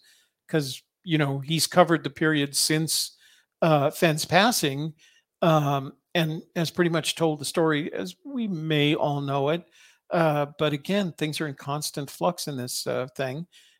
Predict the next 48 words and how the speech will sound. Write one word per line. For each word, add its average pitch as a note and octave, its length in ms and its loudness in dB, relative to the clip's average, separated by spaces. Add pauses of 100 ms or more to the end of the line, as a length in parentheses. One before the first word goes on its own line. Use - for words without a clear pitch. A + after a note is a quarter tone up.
and D3+ 360 0
it C#3 100 -2
still E3 480 0
moves D#3+ 300 -2
forward. D#3+ 480 -4 (160)
Uh, F3 80 0
the, E3 100 4
the D#3 200 -2
point F#3 260 0
he E3 80 -2
makes F3 260 0
at D3 60 -8
the D3 80 -6
beginning C#3+ 300 -4
of C3+ 60 -8
the C#3 120 -2
epilogue C#3 460 0
is, C3 320 -2 (360)
you F3+ 80 4
know, D3+ 180 8
"I D3 60 0
thought D3+ 320 2
when D3 120 -4
you C#3 60 -6
find D3 260 -2
a - 20 -10
treasure, C#3 600 0 (420)
it, D3+ 260 2
it F3 60 2
was D3 180 -2
over." D#3 340 2 (400)
Uh, D3 200 -4
in C#3+ 40 -8
the D3 80 -8
case D3 200 -2
of - 60 -10
the C3+ 120 -10
Fenn D3 160 0
treasure D3 400 -2
hunt, B2+ 260 -8
it C3+ 220 -8
doesn't C#3+ 260 -6
look C#3 260 -6
like C3 160 -6
it B2 80 -10
has C3 220 -4
an B2 100 -10
ending. D#3+ 300 -2